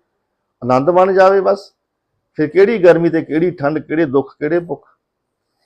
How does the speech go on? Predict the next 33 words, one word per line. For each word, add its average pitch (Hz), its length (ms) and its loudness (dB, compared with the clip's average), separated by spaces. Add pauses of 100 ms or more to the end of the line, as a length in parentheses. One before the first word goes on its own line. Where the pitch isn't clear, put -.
(220)
ਇਹ 208 320 6
ਇੱਕ 202 160 -4
ਅਵਸਥਾ 147 720 2
ਹੈ, 180 200 2
ਸਾਡੀ 165 460 -2
ਅਵਸਥਾ 135 460 0
ਹੈ, 131 220 0
ਸਾਨੂੰ 165 400 -4
ਬਖਸ਼ੀ 139 380 -2
ਹੈ 185 120 2
ਮਹਾਰਾਜ 143 300 0
ਨੇ, 135 220 -4
ਅਸੀਂ 180 200 -4
ਉਹ 175 40 -2
ਤੋਂ 196 220 -4
ਬਾਹਰ 160 280 2
ਆ 123 180 2
ਗਏ, 151 220 -2 (380)
ਅਸੀਂ 165 100 -6
ਦੁਖੀ 151 260 -4
ਹੋ 127 160 -2
ਰਹੇ 117 220 -6
ਹਾਂ। - 80 -18 (600)
ਸੋ 160 220 -4
ਉਧਰ 185 300 4
ਨੂੰ 208 420 -2 (800)
ਆਪਣਾ 156 600 2 (140)
ਰੁਖ 143 220 -2
ਕਰੀਏ, 196 680 4
ਅੰਦਰ 165 280 4
ਵੱਲ 170 200 4
ਰੁਖ 139 260 -2
ਕਰੀਏ। 175 480 2